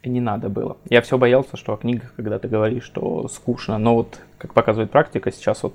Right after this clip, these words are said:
ну, когда ты просто говоришь без каких-то перебивок, без чего-то, то это скучно и неинтересно, но, как показывает практика, вот в-, сегодня я выпустил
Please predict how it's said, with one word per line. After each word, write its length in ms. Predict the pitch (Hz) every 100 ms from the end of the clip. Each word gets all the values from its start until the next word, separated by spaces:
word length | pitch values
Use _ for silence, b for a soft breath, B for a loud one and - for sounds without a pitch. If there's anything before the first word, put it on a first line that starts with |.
| -
ну, 120 | 110
когда 280 | - 117 107
ты 100 | -
просто 240 | 107 -
говоришь 280 | 120 107 104
без 120 | 107
каких-то 280 | - - -
перебивок, 380 | - 117 113 107
без 140 | 110
чего-то, 340 | - - 277 - B B B B -
то 80 |
это 160 | 139 135
скучно 560 | 131 269 240 - 202 190
и 240 | - 135
неинтересно, 640 | 135 131 139 196 190 - 123
но, 100 | 127
как 140 | 127
показывает 360 | - - 120 113
практика, 420 | - 151 - -
вот 260 | 101 - - B B B - - -
в-, 100 | 147
сегодня 360 | - 110 113
я 80 | 127
выпустил 480 | 110 - - -